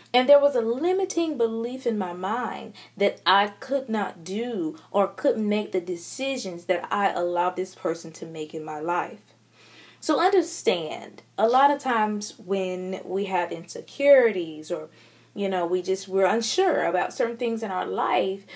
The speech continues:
we lean on people who we may feel are stronger, smarter, or even faster in those areas.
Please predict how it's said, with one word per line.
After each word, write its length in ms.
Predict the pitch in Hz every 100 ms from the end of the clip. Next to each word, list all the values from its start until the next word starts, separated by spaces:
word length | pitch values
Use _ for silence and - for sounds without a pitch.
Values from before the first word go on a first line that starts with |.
| -
we 160 | 202 247
lean 400 | 214 202 262 302
on 160 | 254 220
people 600 | - 208 208 202 190 -
who 120 | 220
we 260 | 208 190 202
may 180 | 185 165
feel 580 | - - 233 226 190
are 160 | 165 156
stronger, 680 | 156 - 190 185 180 156 156
smarter, 540 | - 185 180 175 170
or 140 | 156
even 380 | 170 214 196 170
faster 640 | - - 202 208 208 - -
in 180 | 165
those 300 | 156 151 156 -
areas. 600 | 277 330 214 156 151